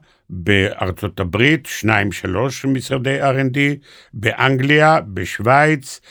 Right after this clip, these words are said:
באיטליה, אולי גם בישראל, יש להם משרדי אר אנד די פרוסים בכל העולם.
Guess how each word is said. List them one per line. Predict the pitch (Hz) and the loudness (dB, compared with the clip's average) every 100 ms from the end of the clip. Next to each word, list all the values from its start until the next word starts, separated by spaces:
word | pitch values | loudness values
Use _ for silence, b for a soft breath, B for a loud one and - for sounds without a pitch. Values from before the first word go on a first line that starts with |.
| B - | B -2
באיטליה, | 107 110 92 131 143 151 156 160 - | 0 0 2 4 4 6 4 2 -4
אולי | 101 101 107 | -4 0 0
גם | 101 107 | 0 -2
בישראל, | 95 101 - 98 110 143 160 156 b b b - | 0 -2 -2 -2 0 2 0 -2 b b b -2
יש | 147 170 | 0 2
להם | 170 | 2
משרדי | 135 113 113 104 147 - | 2 0 -2 0 0 0
אר | 131 113 | 0 0
אנד | 104 90 | 0 0
די | 120 127 - - - _ _ _ | 0 0 -4 -14 -20 _ _ _
פרוסים | - 92 - 135 123 | -8 -8 -4 -2 -2
בכל | 104 - 107 92 | -4 -4 -4 -2
העולם. | 87 78 76 | -4 -6 -10